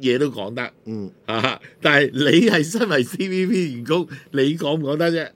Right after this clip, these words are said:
Speaker 2: 我都覺得我冇問題㗎。
Speaker 1: 啊，OK。
Speaker 2: 因為我覺得，呃，其實有好多人覺得係成件事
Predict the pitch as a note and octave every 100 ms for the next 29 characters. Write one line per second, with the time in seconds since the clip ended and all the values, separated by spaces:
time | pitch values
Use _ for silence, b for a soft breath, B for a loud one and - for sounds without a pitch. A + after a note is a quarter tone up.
0 | _ _ A#2+ D3 A3 C4+ G3 F#3+ A3 D3
1 | D3+ C3+ C3 G#2 A#2+ B2 A2+ G#2+ B2+ B2+
2 | B2 D#3+ D3 C3 C3 B2+ - - C#4+ D4
3 | F#3+ G#3 B3+ - C#3+ C3+ C3 C3 G#2+ C3+
4 | B2 _ _ _ _ _ - E3 G3+ C3
5 | D#3+ G#3 A#3+ D3+ G2+ F#2 C3 - F#3+ -
6 | B2 A2 E2+ F2 G2 G2+ -